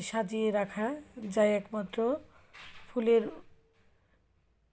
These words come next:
বাগানও সাজাতে পারলে নিজেকে অনেক ভালো লাগে। তাছাড়া প্রকৃতির যে একটি নীলাভূমি আছে, সেটাকে অবলোকন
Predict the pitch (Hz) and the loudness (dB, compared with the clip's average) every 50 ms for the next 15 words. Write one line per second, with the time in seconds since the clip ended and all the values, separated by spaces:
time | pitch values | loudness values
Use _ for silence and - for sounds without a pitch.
0 | _ _ - 202 202 220 214 214 220 214 214 208 208 - 214 220 190 180 214 214 | _ _ -14 -8 -6 -4 -4 -2 -2 -2 -2 -2 -2 -2 -2 -2 0 2 2 2
1 | 196 196 185 180 185 196 185 - - _ _ _ _ _ _ _ _ _ _ _ | 2 0 -2 -4 -6 -8 -10 -14 -20 _ _ _ _ _ _ _ _ _ _ _
2 | _ _ _ _ _ _ - 240 226 220 - 220 208 202 202 202 202 226 247 285 | _ _ _ _ _ _ -10 -10 -10 -6 -4 -4 -4 -4 -4 -2 0 2 2 2
3 | 330 - _ _ _ _ _ _ _ _ _ - 202 208 226 220 190 240 233 233 | 0 -4 _ _ _ _ _ _ _ _ _ -12 -8 -6 -6 -4 -2 -2 -4 -2
4 | - 220 233 247 277 294 - _ _ _ _ _ _ _ _ _ _ - 220 214 | -2 -2 -2 -2 -2 -4 -8 _ _ _ _ _ _ _ _ _ _ -12 -8 -6
5 | 226 220 208 - - 208 185 190 196 185 185 175 180 175 175 175 - - - - | -6 -6 -6 -8 -6 -6 -4 -2 -2 -2 -2 -4 -4 -4 -6 -8 -10 -16 -20 -20
6 | - - _ - - 208 - 277 262 262 - - 277 277 - 285 277 - 277 269 | -20 -20 _ -20 -14 -8 -6 -4 -6 -4 -2 -2 -2 -2 -2 -4 -4 -2 0 0
7 | 262 262 208 214 240 233 220 220 - - 247 226 233 240 220 233 226 196 202 220 | 0 -2 0 0 0 0 0 -2 -4 -8 -6 -4 -4 0 2 2 2 2 0 -2
8 | 208 214 214 214 208 202 202 - - 214 190 185 175 175 - - - - - - | 0 2 2 2 2 2 0 -2 -2 -2 -2 -2 -2 -4 -6 -12 -20 -20 -20 -20
9 | - _ _ - - 233 220 - 226 220 233 233 226 214 214 226 220 220 220 226 | -20 _ _ -10 -8 -6 -4 -4 -4 -2 -2 -2 0 0 0 -2 -2 -2 -2 -2
10 | 220 214 | -2 -2